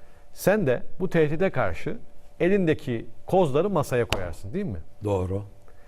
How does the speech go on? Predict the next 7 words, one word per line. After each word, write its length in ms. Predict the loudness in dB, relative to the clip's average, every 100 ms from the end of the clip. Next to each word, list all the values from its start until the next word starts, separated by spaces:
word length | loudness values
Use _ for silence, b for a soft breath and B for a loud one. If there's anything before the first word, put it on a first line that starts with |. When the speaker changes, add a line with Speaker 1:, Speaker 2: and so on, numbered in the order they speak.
| B B
Speaker 1:
Ama 180 | 2 4
bunu 300 | 6 4 2 -4
sen, 400 | -8 0 0 0 -6 -14 -12
bu 80 | -6
kozları 400 | -2 -2 -2 -4
sen 240 | -4 -4
koyarsın. 480 | -2 -4 -4 -8 -12